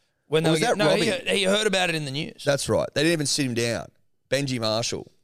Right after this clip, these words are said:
Speaker 2: your favourite son.
Speaker 1: Hmm.
Speaker 2: You couldn't even, you couldn't even pick up the phone.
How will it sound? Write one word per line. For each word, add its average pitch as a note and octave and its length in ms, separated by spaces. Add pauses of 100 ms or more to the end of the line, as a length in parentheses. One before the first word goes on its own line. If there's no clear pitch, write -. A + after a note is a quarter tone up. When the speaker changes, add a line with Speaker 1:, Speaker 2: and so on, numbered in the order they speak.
(260)
Speaker 2:
your A#2+ 100
favourite B2+ 420
son. G#2+ 400
Speaker 1:
Hmm. A2+ 140 (160)
Speaker 2:
You A#2+ 100
couldn't D3+ 240
even, B2+ 320
you C#3 140
couldn't F3+ 260
even D3+ 160
pick - 220
up C#3 180
the A2 100
phone. A2 760